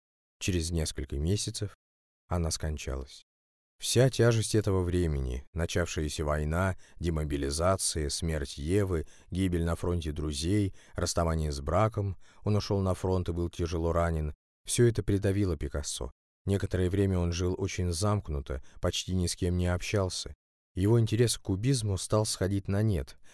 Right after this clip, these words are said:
хотя элементы его будут появляться на картинах Пикассо до конца его дней.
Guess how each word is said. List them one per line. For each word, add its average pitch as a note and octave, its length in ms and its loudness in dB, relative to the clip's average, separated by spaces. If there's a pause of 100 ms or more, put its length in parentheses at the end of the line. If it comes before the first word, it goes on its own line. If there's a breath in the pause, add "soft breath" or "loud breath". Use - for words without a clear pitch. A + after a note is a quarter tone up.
(120 loud breath)
хотя E2+ 320 0
элементы E2+ 460 0
его E2+ 180 0
будут D#2 280 -4
появляться D2+ 500 -2
на D2+ 60 -2
картинах D2 420 -4
Пикассо G#2+ 580 -2 (220 loud breath)
до A2+ 160 2
конца G#2 380 0
его D2 240 -2
дней. C#2 400 -6